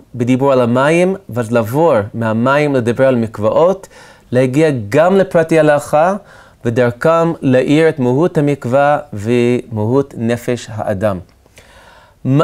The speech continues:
למים יש תפקיד משמעותי ביותר בסיפור של בריאת העולם. והאמת היא שניתן לחלק את התפקיד לשניים. בבראשית פרק א',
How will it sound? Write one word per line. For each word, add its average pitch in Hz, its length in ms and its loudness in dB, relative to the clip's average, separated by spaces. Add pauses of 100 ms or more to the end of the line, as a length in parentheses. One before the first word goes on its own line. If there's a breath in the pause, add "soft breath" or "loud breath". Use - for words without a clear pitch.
למים 180 560 0
יש 147 160 -4
תפקיד 160 680 -2 (800)
משמעותי 127 640 -2
ביותר 143 520 0
בסיפור 135 500 -4
של 123 280 0
בריאת 117 500 -2
העולם. 110 460 -2 (1000 loud breath)
והאמת 156 420 2
היא 175 160 2
שניתן 170 400 -2
לחלק 156 360 0
את 147 120 -4
התפקיד 143 360 -2
לשניים. 113 680 -2 (540 soft breath)
בבראשית 170 540 0
פרק 139 440 0
א', 170 280 2